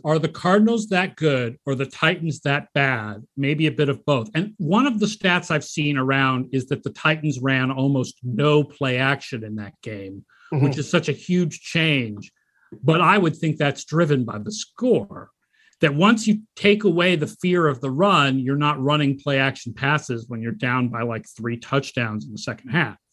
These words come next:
Speaker 2: It was, but they also started handing off to Henry in the third quarter, down by three scores.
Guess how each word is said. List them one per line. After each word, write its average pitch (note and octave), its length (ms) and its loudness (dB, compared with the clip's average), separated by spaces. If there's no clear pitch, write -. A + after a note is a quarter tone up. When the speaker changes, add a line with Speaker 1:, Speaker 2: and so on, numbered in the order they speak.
Speaker 2:
It G#3+ 180 0
was, D4+ 380 2
but C4 140 6
they A#3+ 80 8
also D4 280 4
started A3+ 380 2
handing G#3 280 2
off G3 220 0
to E3+ 100 -2
Henry F3+ 460 4
in F#3+ 80 6
the E3+ 60 2
third F3 300 4
quarter, F3 260 4
down D#3+ 220 -2
by D3+ 120 0
three D#3+ 220 -8
scores. E3 380 -2